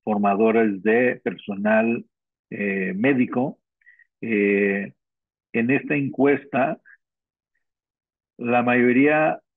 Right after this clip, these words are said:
perciben que tienen buenas fuentes, buena información y saben sobre inclusive la resistencia antimicrobiana,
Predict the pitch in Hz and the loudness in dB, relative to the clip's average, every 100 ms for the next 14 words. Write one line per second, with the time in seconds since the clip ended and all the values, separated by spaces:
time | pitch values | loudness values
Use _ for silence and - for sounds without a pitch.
0 | _ 120 113 - 185 180 147 151 208 _ | _ -4 -4 -4 0 2 2 -2 -10 _
1 | - 120 - 135 139 135 127 107 95 107 | -6 -6 -4 -4 -2 -2 -4 -8 -8 -6
2 | 110 120 131 143 143 139 131 - 139 151 | -2 0 0 0 0 0 -4 -4 -2 0
3 | 151 143 156 156 120 117 131 131 127 - | 0 2 4 4 2 -2 -2 -2 -4 -2
4 | 117 117 127 - 170 160 170 175 - _ | -2 -2 -4 -2 0 2 0 -6 -10 _
5 | _ _ - 117 107 - 139 143 135 123 | _ _ -8 -4 -2 0 2 4 2 -2
6 | 110 131 123 120 120 110 107 104 110 - | 0 0 2 2 2 2 0 -4 -6 0
7 | 143 147 135 135 151 _ - 110 95 98 | 0 2 2 0 -4 _ -8 -8 -6 -10
8 | - - 131 127 123 127 110 110 123 113 | -14 -8 -4 -4 -4 -4 -2 -4 -6 -2
9 | 143 160 143 139 | 2 2 2 -2